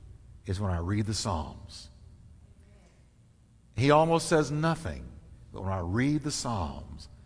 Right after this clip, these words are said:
"Amen. Yes, Lord." And last week, he and Melanie were sitting there, and he doesn't say much anymore, and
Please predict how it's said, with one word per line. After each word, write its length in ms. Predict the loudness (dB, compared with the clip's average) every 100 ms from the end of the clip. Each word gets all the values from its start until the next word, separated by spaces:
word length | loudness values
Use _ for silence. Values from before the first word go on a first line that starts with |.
| -20 -20 -20 -2
"Amen. 680 | 2 2 2 2 -2 -8 -14 -16 -20 -20 -20 -20 -20 -20 -20 -20 -20 -20 -20 -20 -2
Yes, 380 | 4 6 4
Lord." 480 | 0 0 0 -4 -10 -14 -18 -18 -20 -20 -20 -20 -20 -20 -20 -20 -20 -20 -20 0
And 220 | 6 8 8
last 420 | 8 8 4 -4
week, 300 | -4 -6 -8 -14 -20 -20 -20 -20 -20 -20 -20 -20 -20 -16 -4
he 160 | 2
and 80 | 4
Melanie 340 | 6 6 4 2
were 80 |
sitting 340 | 0 -2 -2 0
there, 260 | 2 2
and 260 | 2 0 -4 -8 -18 -20 -20 -20 -20 -20 -20 -20 -20 -20 -20 -4
he 160 | 4
doesn't 140 | 6 6
say 200 | 6 4
much 220 | 4 2
anymore, 440 | 0 2 2 2
and 220 | 2 -2